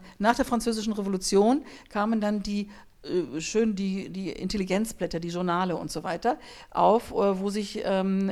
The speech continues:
die, das, die, das gebildete Bürgertum, äh, darüber verständigt hat, ähm, über eine neue, eine eigene, eine bürgerliche, Verbürgerlichung, verbürgerlichte Kunst. Und, ähm, äh,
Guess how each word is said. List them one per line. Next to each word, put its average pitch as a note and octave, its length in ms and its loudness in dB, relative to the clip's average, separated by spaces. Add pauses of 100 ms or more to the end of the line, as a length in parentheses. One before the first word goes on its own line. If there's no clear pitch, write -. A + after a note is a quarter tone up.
(120)
die, F#3 380 -4
das, F3+ 400 -4 (420)
die, F3+ 760 -12 (200)
das - 220 -10
gebildete A3 480 2
Bürgertum, A3 580 0 (320)
äh, F#3 220 -2
darüber F#3+ 300 0
verständigt F#3 520 -4
hat, D#3+ 220 -8 (420)
ähm, E3 520 -2 (120)
über E3 440 -2 (480)
eine E3 360 0
neue, F3+ 320 0
eine E3+ 240 -4
eigene, E3+ 280 -2
eine E3 120 -4
bürgerliche, F#3+ 520 -2
Verbürgerlichung, F#3 680 -2 (140)
verbürgerlichte F#3 600 4
Kunst. B3 360 -2 (380)
Und, G3 420 -2
ähm, F#3 480 0 (360)
äh, E3+ 680 -4